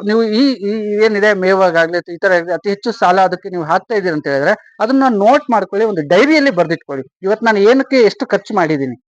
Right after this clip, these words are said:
ನನ್ನಿಂದ ಇವತ್ತು ಹಾಲು ಕರೆದಾಗ ಎಷ್ಟು ಲಾಭ ಬರ್ತಾ ಇದೆ, ಇದು ಒಂದು ಡೈರಿ ಮೇಂಟೆನೆನ್ಸ್ ಮಾಡ್ಕೊಂಡಾಗ, ಒಂದು ಡೈರಿ ಬರ್ದಿಟ್ಕೊಂಡಾಗ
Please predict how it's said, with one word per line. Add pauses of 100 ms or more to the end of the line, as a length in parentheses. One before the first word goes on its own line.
(420)
ನನ್ನಿಂದ
ಇವತ್ತು
ಹಾಲು
ಕರೆದಾಗ
ಎಷ್ಟು
ಲಾಭ
ಬರ್ತಾ
ಇದೆ,
ಇದು
ಒಂದು
ಡೈರಿ
ಮೇಂಟೆನೆನ್ಸ್
ಮಾಡ್ಕೊಂಡಾಗ,
ಒಂದು
ಡೈರಿ
ಬರ್ದಿಟ್ಕೊಂಡಾಗ